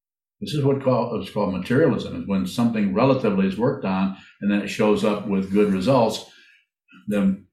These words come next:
then we grab onto it and say, "Ah, this worked." Um, I used, uh, "I'm okay, you're okay," psychology, or I used the primal therapy or primal scream therapy, or I used, uh,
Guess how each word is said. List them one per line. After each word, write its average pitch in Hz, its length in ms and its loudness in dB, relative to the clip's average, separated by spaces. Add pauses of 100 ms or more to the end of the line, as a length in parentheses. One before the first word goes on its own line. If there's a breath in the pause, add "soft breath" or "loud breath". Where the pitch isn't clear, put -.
(240)
then 101 420 -4
we 98 360 -4
grab 104 260 2
onto 104 320 2
it - 40 -4
and - 100 -8
say, - 160 -10
"Ah, - 280 -8
this - 240 -8
worked." - 360 -12 (640 soft breath)
Um, 92 440 -10 (580)
I 101 140 -2
used, 101 400 -4
uh, 95 60 -6
"I'm 101 240 0
okay, 101 220 -4
you're 101 320 0
okay," 90 440 -8 (720)
psychology, 85 720 -6 (100)
or 90 220 -8
I 98 80 0
used 95 320 0
the 98 100 -8
primal 95 600 -2 (120)
therapy 95 540 -4
or 82 240 -12 (720)
primal 98 240 -2
scream 107 340 -2
therapy, 87 300 -6
or 92 300 -6
I 98 240 0
used, 95 400 -4
uh, 90 300 -4